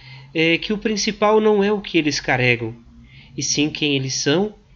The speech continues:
e a boa nova que eles vão portar e estão portando. Este convite também é trazido a cada um e cada uma de nós, percebendo que a nossa fé deve nos guiar ao encontro com o Senhor, que não é feito de coisas materiais, de bens, de posses,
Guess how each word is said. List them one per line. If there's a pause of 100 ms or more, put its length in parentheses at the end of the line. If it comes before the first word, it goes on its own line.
(100)
e
a
boa
nova
que
eles
vão
portar
e
estão
portando. (1300)
Este
convite
também
é
trazido
a
cada
um
e
cada
uma
de
nós, (640)
percebendo
que
a
nossa
fé
deve
nos
guiar (240)
ao
encontro
com
o
Senhor,
que
não
é
feito
de
coisas
materiais,
de
bens,
de
posses,